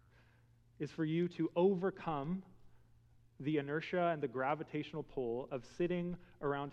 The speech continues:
people that you always sit around. To overcome the gravitational pull of sitting with your own generational cohort, of sitting with people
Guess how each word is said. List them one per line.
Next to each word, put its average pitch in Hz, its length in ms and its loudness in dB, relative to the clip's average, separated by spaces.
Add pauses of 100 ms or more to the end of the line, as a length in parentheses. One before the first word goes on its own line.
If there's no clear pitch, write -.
people 131 480 -4 (260)
that - 160 -2
you 135 220 -2
always 143 400 2 (100)
sit 135 120 -4
around. 98 260 -10 (4000)
To 175 140 4
overcome 180 640 4 (160)
the 147 120 0
gravitational 156 720 0
pull 160 440 2
of 139 160 -2
sitting 160 320 0
with 147 160 0
your 143 220 0
own 156 260 -2
generational 135 760 -4
cohort, 113 360 -8 (1700)
of 151 140 -2
sitting 180 360 2 (360)
with 156 220 0
people 175 420 0